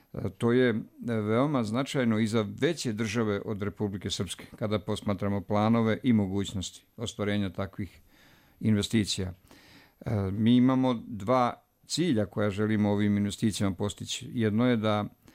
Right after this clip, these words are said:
e, održimo stabilnom i da je obezbedimo, e, razvojnu komponentu re-, elektroprivrede Republike Srpske kao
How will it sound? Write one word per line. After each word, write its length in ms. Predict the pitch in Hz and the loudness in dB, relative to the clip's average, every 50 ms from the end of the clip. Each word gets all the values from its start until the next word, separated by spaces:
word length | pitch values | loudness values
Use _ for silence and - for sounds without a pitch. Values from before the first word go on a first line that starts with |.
| - - - - _ _ _ - | -20 -20 -20 -20 _ _ _ -8
e, 300 | 139 127 117 110 110 113 - - - _ _ _ _ | -6 -4 -4 -4 -4 -4 -8 -10 -14 _ _ _ _
održimo 760 | - 123 123 110 123 110 104 117 117 120 127 131 131 131 123 139 - - | 2 2 2 2 2 2 4 4 6 6 4 4 2 -2 -6 -10 -14 -16
stabilnom 720 | - - - 110 104 104 117 117 127 131 131 135 143 143 123 110 - _ _ _ _ _ _ _ | -6 -2 0 0 2 2 2 2 4 4 2 2 0 -2 -6 -10 -16 _ _ _ _ _ _ _
i 100 | - 127 | -2 0
da 100 | 107 110 | 2 4
je 120 | 107 107 107 | 4 4 4
obezbedimo, 760 | 104 107 110 107 104 117 113 104 110 107 107 107 104 98 - - - - - - - _ _ | 4 2 0 0 2 0 2 2 2 2 2 2 0 -2 -6 -10 -20 -20 -20 -20 -20 _ _
e, 60 | - 110 107 104 101 104 | -4 -2 0 0 2 2
razvojnu 400 | 110 110 117 110 113 123 117 110 | 2 2 2 2 2 2 2 2
komponentu 680 | - 113 110 95 - 107 110 120 123 113 - - - - - _ _ _ _ _ _ _ _ _ - | 2 0 -2 0 0 0 2 2 2 0 -2 -6 -14 -20 -20 _ _ _ _ _ _ _ _ _ -12
re-, 160 | - 104 107 117 - | -6 -6 -6 -6 -4
elektroprivrede 800 | - 123 117 110 95 - - 107 92 - 135 135 127 117 101 104 | -2 -2 0 0 -2 -2 -4 -6 -2 -2 0 0 0 0 -2 -2
Republike 420 | 95 92 - 107 104 104 92 107 | -4 -6 -6 -6 -6 -6 -4 -6
Srpske 360 | 98 - - 104 - - 110 95 | -6 -4 -6 -8 -6 -6 -6 -6
kao 380 | - 104 101 101 98 95 92 | -4 -2 -2 -2 -2 -4 -8